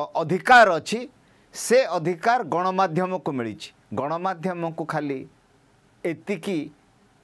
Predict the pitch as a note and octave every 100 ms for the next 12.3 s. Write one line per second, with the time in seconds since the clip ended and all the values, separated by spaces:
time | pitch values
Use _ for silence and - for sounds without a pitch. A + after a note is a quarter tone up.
0 | - D3 E3+ A#3 B3+ A#3 F#3+ F3+ G3 D#3+
1 | C#3 G#2 - _ _ _ _ _ _ -
2 | F#3 A3+ G3 G3 G3 A3+ C4+ - _ -
3 | F#3 F#3+ A3+ B3+ C#4 C#4 A3+ G3+ F#3 E3
4 | - D3+ G#3 A#3+ _ - - - A2 E3
5 | G#3+ C4+ C4+ A#3 G3+ G#3 F#3 E3+ D#3+ F3+
6 | D#3+ A#3 C#4 - F#3 F3+ G#3+ C#4 - F#3+
7 | G3 G3+ G3+ A3 E3 - F3+ B2+ G#2+ F#2+
8 | - _ _ - A2 E3 G#3 B3 B3+ D#3+
9 | G3+ G3+ D4 C4+ A3 D#3+ G3+ C#3 C3 -
10 | _ - - _ A2 E3 G3+ C#4 C4 C#4+
11 | B3+ G3+ A#3+ A#3 B3 E3 F#3 G3 B3 G3+
12 | A3 G#3+ A3